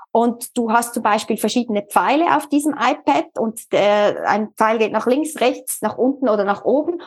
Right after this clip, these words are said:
und da musst du nach rechts, äh, springen, wenn zum Beispiel der Pfeil nach rechts geht, nach links, wenn er nach links geht, oder du hast Farben und du sprichst dann mit deinem Trainer ab und sagst, „Rot ist links, blau ist rechts.“ Und wenn ich dieses Training mache, das ist jeweils so vierzig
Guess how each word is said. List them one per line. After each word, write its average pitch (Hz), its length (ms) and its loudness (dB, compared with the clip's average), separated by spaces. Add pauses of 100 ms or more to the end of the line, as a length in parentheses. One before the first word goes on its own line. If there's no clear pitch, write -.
(140)
und 220 100 -2
da 247 60 2
musst 262 240 0
du 285 240 2 (540)
nach 226 240 2
rechts, - 500 -2
äh, 254 220 2
springen, 285 480 2
wenn 226 260 -2
zum - 80 -16
Beispiel 214 280 0
der 202 100 2
Pfeil 202 180 2
nach 185 160 -2
rechts 311 280 -2
geht, 302 160 0
nach - 120 -8
links, 240 300 0
wenn 208 100 2
er 202 60 2
nach 190 160 2
links 294 320 0
geht, 302 260 2
oder 233 160 0
du 214 100 -4
hast 208 220 -2
Farben 262 560 0
und 262 160 -4
du 214 60 -4
sprichst - 440 -6
dann 214 120 0
mit 202 120 -4
deinem 190 220 -2
Trainer 202 380 -2
ab 220 160 -2
und 240 100 -8
sagst, 214 300 0 (360)
„Rot 254 320 2
ist - 240 -8
links, 320 560 -2 (120)
blau 226 320 2
ist - 240 -4
rechts.“ 220 420 -4 (360)
Und 226 260 -2 (380)
wenn 269 280 -2
ich 285 160 -2
dieses 247 260 0
Training 294 400 2
mache, 233 180 2
das 240 120 -2
ist - 80 -8
jeweils 226 300 2
so 247 60 0
vierzig 262 400 -2